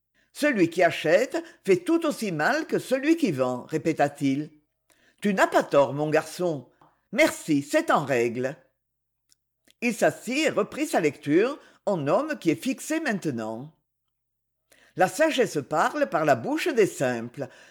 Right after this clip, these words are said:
Comment ai-je pu hésiter une minute ? » se demandait-il. Un peu plus tard, quand il fut seul de nouveau et n'eut pas d'autres interruptions à craindre,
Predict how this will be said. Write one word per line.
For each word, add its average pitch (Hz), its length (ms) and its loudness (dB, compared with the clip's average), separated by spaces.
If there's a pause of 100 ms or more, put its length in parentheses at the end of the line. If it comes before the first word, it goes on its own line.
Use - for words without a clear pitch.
(140)
Comment 208 300 0
ai-je 143 220 0
pu 156 220 0
hésiter 262 480 0
une 311 160 0
minute ? » 143 560 -2
se 151 140 -4
demandait-il. 143 880 -2 (1300)
Un 220 120 2
peu 294 160 -2
plus 170 200 0
tard, 180 320 2 (200)
quand 190 180 2
il 185 100 0
fut 151 200 -2
seul 294 320 2
de 262 80 2
nouveau 180 520 2 (140)
et 190 120 6
n'eut 175 180 2
pas 294 140 2
d'autres 285 340 2
interruptions 185 640 2
à 127 80 -2
craindre, 190 560 -4